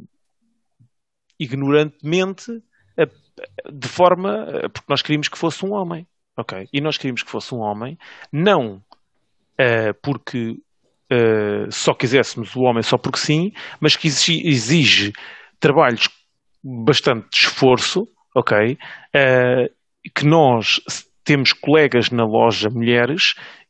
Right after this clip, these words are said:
e que elas não conseguem, eh, desempenhar essa função e então, para terem alguma ajuda e algum suporte na, na loja,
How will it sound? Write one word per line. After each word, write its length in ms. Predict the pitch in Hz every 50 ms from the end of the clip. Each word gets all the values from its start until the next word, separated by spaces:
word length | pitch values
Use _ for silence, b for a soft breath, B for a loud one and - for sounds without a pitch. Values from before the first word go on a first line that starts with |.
| -
e 440 | 175 160 151 143 127 117 110 104 101 - -
que 120 | - - 147
elas 240 | 127 123 127 104
não 160 | 117 156 170 160
conseguem, 760 | - 160 147 - - 160 147 120 - 110 104 98 95 95 _ -
eh, 220 | - 110 104 101
desempenhar 580 | 101 101 104 127 131 120 - - 131 117 107 104
essa 200 | 110 - - 117
função 540 | - - 135 120 - 139 131 143 160 180 226 B B B B B B
e 140 | 143 139 151
então, 500 | 143 - - 170 175 180 190 208 233 - _ _ -
para 220 | - 147 143 151 143
terem 400 | - - 190 156 123 110 110 123
alguma 440 | 120 123 120 110 139 143 143 147
ajuda 500 | 147 139 127 147 170 160 107 110 107 98 104
e 100 | 117 110
algum 280 | 101 117 107 131 127 117
suporte 520 | - - - _ - 151 143 131 117 - -
na, 240 | 120 113 113 110 113
na 120 | 117 127 135
loja, 440 | 131 143 143 156 151 160 185 196